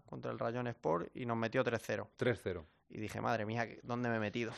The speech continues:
Speaker 2: <laughs>
Speaker 1: Si estos no saben, <laughs> no saben ni dar una patada a un bote". Pero bueno, al día siguiente ya empecé a entrenar, a, a tomar el control del equipo. Y bueno, pues a los veinte días jugamos la Supercopa,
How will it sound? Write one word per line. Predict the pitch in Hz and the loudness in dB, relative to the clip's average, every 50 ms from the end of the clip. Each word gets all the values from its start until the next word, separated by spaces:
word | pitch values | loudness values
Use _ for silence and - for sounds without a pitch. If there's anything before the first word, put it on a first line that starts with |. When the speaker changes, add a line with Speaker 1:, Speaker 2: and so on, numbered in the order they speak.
| - - | 0 2
Speaker 2:
<laughs> | 131 127 - - 131 131 131 | 2 2 6 6 6 6 6
Speaker 1:
Si | 151 | 4
estos | 139 123 - 151 147 | 2 2 4 4 4
no | 156 147 | 4 4
saben, | - - 143 156 156 123 | 4 8 8 8 8 8
<laughs> | - 180 180 160 - 160 - - 135 208 226 233 220 - | 6 4 4 4 2 0 -2 0 -2 0 0 -2 -4 -2
no | - 180 180 | 2 4 4
saben | 170 190 175 175 180 180 180 | 6 6 6 6 6 6 4
ni | 180 180 180 175 170 170 165 165 | 4 4 4 4 4 2 4 6
dar | 165 165 165 160 | 6 6 8 8
una | 156 156 147 | 6 6 6
patada | 151 147 143 151 147 | 6 8 10 10 10
a | 135 | 10
un | 127 | 8
bote". | 123 135 131 - 104 101 - - - - - - _ _ _ | 8 6 6 6 2 -2 -4 -10 -20 -20 -20 -20 _ _ _
Pero | - 120 117 | 4 6 8
bueno, | 117 131 131 120 107 107 104 | 8 8 6 6 4 2 0
al | 117 117 113 | 0 2 4
día | 113 127 123 | 4 4 4
siguiente | - 131 127 113 123 | 4 2 2 4 6
ya | 123 120 | 6 6
empecé | 113 - 117 - - 123 | 6 4 2 4 6 6
a | 120 | 6
entrenar, | 117 113 - 117 113 123 143 151 160 160 160 | 6 6 2 2 4 6 6 8 8 6 6
a, | 156 147 139 135 127 123 120 120 117 117 117 117 113 113 117 - - - _ | 4 4 6 6 6 6 6 4 4 4 2 0 0 -2 -4 -6 -10 -12 _
a | - 123 113 110 - | -2 -2 0 0 -2
tomar | - 113 120 120 | -2 0 2 2
el | 120 113 | 4 4
control | 120 113 110 120 117 | 2 4 4 4 6
del | 117 113 117 | 6 6 4
equipo. | 113 - 156 165 - - 190 202 214 - - - - - _ _ | 4 4 2 2 4 4 2 2 2 -2 -10 -20 -20 -20 _ _
Y | - 113 | 2 4
bueno, | 127 131 127 113 | 6 6 6 4
pues | 110 110 104 - | 2 0 2 2
a | 113 | 0
los | 110 110 107 107 107 107 107 107 | 2 2 0 0 -2 -4 -4 2
veinte | 117 131 131 131 127 135 135 | 2 2 2 4 0 0 2
días | 139 151 156 143 - | 2 2 2 2 2
jugamos | - 123 120 120 123 123 | 2 2 2 4 4 4
la | 120 117 | 2 2
Supercopa, | - 131 117 120 117 - - 160 156 - 175 190 190 | 2 2 2 2 2 4 2 2 4 4 2 0 0